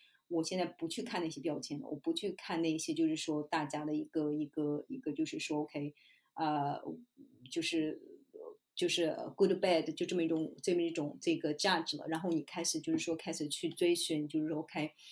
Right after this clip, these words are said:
我把标签去除之后，我是一个什么样子的状态，我想要的是一个什么样的状态，这么一种感觉。然后，但至于，至于说就是这个躺平，它是不是将来，就是说你是不是这一，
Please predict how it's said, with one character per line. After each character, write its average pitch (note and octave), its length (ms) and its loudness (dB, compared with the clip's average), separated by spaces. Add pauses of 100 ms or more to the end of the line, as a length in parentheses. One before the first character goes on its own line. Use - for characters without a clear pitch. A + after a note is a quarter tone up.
(260)
我 E3+ 100 0
把 F3+ 120 8
标 F#3 180 4
签 F#3+ 180 0
去 G3 160 -2
除 E3 160 -4
之 G#3 220 2
后， F#3+ 420 2
我 D#3+ 100 2
是 D3 140 0
一 D#3 60 4
个 D#3 100 0
什 D3+ 120 -2
么 C3+ 60 -4
样 D3+ 160 0
子 C#3 140 -12
的 - 160 -18 (140)
状 C#3+ 240 0
态， - 300 -8
我 E3 120 0
想 - 220 2
要 D3+ 100 2
的 D3 100 0
是 D3+ 120 -2
一 C#3+ 80 -2
个 D#3 40 -4
什 D3+ 120 -2
么 C#3+ 80 -2
样 D3 40 -2
的 D3+ 120 0
状 D3+ 260 -2
态， C#3+ 180 -4
这 F3 120 -2
么 D#3+ 60 2
一 D3+ 40 2
种 D3 100 0
感 C#3 220 -4
觉。 - 240 -12 (540)
然 F3 160 0
后， F#3+ 260 4
但 A#3+ 160 6
至 B3 140 10
于， F3+ 340 4
至 C4 140 6
于 G3+ 120 8
说 F#3+ 240 2
就 G3 160 2
是 F#3+ 140 -2
这 G3 80 0
个 F#3 80 0
躺 F3+ 240 -6
平， D#3+ 180 -6
它 E3 220 0
是 - 220 2
不 F3 80 -2
是 E3+ 120 0
将 G3 340 2
来， D3+ 300 2 (460)
就 G3+ 80 4
是 F#3+ 80 6
说 F#3+ 80 6
你 F3 60 6
是 G3 120 4
不 F#3+ 80 2
是 F3+ 200 6
这 F#3 180 6
一， F3+ 220 0